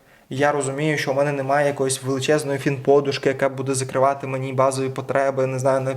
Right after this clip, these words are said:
на рік, наприклад. Поки що вона не сформована, вона потрошку туди рухається, але я не хочу з неї нічого виймати.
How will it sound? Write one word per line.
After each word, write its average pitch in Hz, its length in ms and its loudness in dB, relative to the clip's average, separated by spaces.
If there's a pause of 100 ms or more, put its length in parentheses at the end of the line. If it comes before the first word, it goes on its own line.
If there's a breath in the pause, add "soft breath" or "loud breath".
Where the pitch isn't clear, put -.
на 131 180 -2
рік, 131 280 -4
наприклад. 131 400 -8 (680 loud breath)
Поки 147 240 2
що 139 160 0
вона 131 160 2
не 131 140 0
сформована, 127 600 0
вона 131 340 4
потрошку 131 460 -2
туди 131 200 0
рухається, 147 520 2
але 131 160 4
я 131 100 2
не 131 100 0
хочу 139 280 -4
з 127 60 -8
неї 127 160 0
нічого 123 260 -4
виймати. 120 320 -8